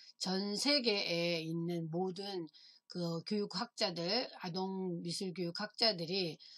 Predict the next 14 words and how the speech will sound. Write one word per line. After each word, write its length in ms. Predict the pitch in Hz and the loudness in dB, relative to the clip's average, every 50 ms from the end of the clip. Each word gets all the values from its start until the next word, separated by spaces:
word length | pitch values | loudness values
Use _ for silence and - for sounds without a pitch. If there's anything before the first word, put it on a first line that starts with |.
| - - | -16 -8
초등부터 1120 | - 302 294 269 311 294 285 277 269 214 185 - - 180 165 160 165 175 175 170 156 151 - - | -4 -2 0 2 2 2 2 2 0 0 -2 -4 -4 -2 0 0 2 2 0 0 -2 -4 -4 -2
대학교까지 1500 | 196 190 180 185 180 - _ _ _ - 208 185 208 - - 196 180 175 - - 170 165 170 175 175 160 151 147 - - _ _ _ | 2 4 4 4 4 0 _ _ _ -4 -4 -4 -2 0 0 2 2 2 0 -2 -4 -2 -2 -2 -2 -4 -4 -6 -10 -12 _ _ _
미술 440 | - 185 180 208 196 - 277 277 269 | -6 -4 -4 -2 0 0 0 0 2
교육을 380 | 247 247 233 214 196 196 185 170 | 2 2 2 2 2 0 0 0
맡고 300 | 160 156 - - 196 180 | -2 -2 -4 -4 -2 0
있는 420 | 170 170 170 170 170 170 165 165 | 0 0 0 0 0 -2 -2 -4
분들이 320 | 160 165 170 160 165 165 | -4 -4 -4 -4 -4 -4
오셔서 540 | 170 151 151 156 - 170 156 - 233 254 262 - - - - - - _ | -6 -6 -8 -8 -8 -6 -2 0 0 0 -2 -4 -10 -20 -20 -20 -18 _
자기들이 680 | - - 175 175 170 175 202 208 208 190 180 190 175 185 | -8 -4 -2 -2 0 0 2 2 2 2 0 0 0 0
하는 800 | 185 185 190 247 254 262 262 262 233 190 175 175 185 185 175 165 | 0 2 6 6 6 8 6 6 4 4 2 2 2 0 -2 -2
그런 240 | - 170 170 165 170 | -2 -2 -2 -2 -2
프로그램들 840 | - - 240 240 226 214 196 180 175 175 160 160 170 160 165 170 | -2 0 0 0 0 0 0 0 0 0 0 0 -2 0 0 0
선보이고 840 | 165 - 233 240 240 240 226 202 170 165 - 165 156 170 202 233 233 233 | 0 0 0 0 2 2 2 2 2 0 -2 -2 -2 0 0 0 -2 -2
토론하고 880 | - 285 302 294 285 269 240 190 170 165 165 165 170 175 175 165 156 | -4 -4 -2 -2 0 2 2 2 0 0 -2 -2 0 0 0 -2 -4